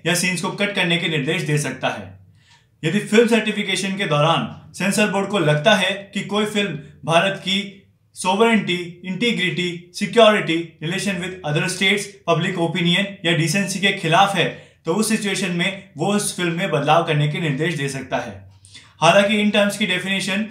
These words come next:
censor board की guidelines में defined नहीं है और इस वजह से कई बार सेंसर बोर्ड के डिसीजन arbitrary यानी मनमाने होने के आरोप लगते हैं और ये controversy का शिकार भी होते हैं।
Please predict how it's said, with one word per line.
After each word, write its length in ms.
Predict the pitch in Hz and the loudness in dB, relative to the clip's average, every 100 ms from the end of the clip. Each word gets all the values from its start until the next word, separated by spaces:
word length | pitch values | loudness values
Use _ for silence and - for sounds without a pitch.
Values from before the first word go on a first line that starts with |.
| - | -12
censor 340 | - 180 175 196 | -8 -4 -2 -2
board 220 | 190 190 | -2 -2
की 80 | 202 | 0
guidelines 480 | 165 151 165 - 202 | 2 2 2 0 -4
में 100 | 190 | -2
defined 380 | 151 156 170 151 | 0 0 0 2
नहीं 220 | 170 208 | 4 4
है 180 | 180 202 - - - | 4 0 -2 -10 -4
और 200 | 165 - | -2 0
इस 160 | 220 208 | -2 0
वजह 200 | 208 202 | 2 2
से 180 | 190 175 - - - | 2 0 -2 -12 -2
कई 140 | 175 170 | 0 4
बार 180 | 185 196 | 4 4
सेंसर 360 | 196 190 196 | 0 -4 -4
बोर्ड 220 | 180 180 | -4 -4
के 80 | 185 | -4
डिसीजन 420 | 151 151 156 180 196 - - | -2 -2 -2 -4 -6 -12 0
arbitrary 600 | 151 160 202 - 175 139 - - - | 2 2 0 -2 -2 -2 -4 -12 -4
यानी 200 | 147 196 | 0 0
मनमाने 520 | 170 151 151 170 190 175 | 0 0 2 2 0 -2
होने 200 | 170 - | -2 -2
के 120 | 170 | 0
आरोप 280 | 147 156 139 | 2 2 0
लगते 260 | 131 - 196 | -6 -4 0
हैं 220 | 208 226 - - | 2 0 -6 -4
और 120 | 156 | 0
ये 60 | 190 | 0
controversy 560 | 190 170 156 160 156 170 | 0 -2 2 2 2 0
का 120 | 196 | -2
शिकार 380 | 196 151 151 135 | -4 -2 0 0
भी 120 | 156 165 | -2 -4
होते 280 | 147 - 127 | -4 -4 -6
हैं। 200 | 110 | -8